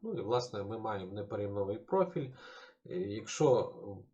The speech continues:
для того, щоб перейменувати профіля, от у нас є отакий rename profile, він стандартний для всіх, е, шаблонів моїх, де ми перейменовуємо профіля. Ви можете його просто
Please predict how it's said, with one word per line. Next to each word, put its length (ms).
для 140
того, 160
щоб 160
перейменувати 580
профіля, 520
от 380
у 20
нас 260
є 120
отакий 360
rename 380
profile, 520
він 200
стандартний 720
для 160
всіх, 640
е, 20
шаблонів 560
моїх, 380
де 160
ми 160
перейменовуємо 640
профіля. 480
Ви 100
можете 260
його 120
просто 460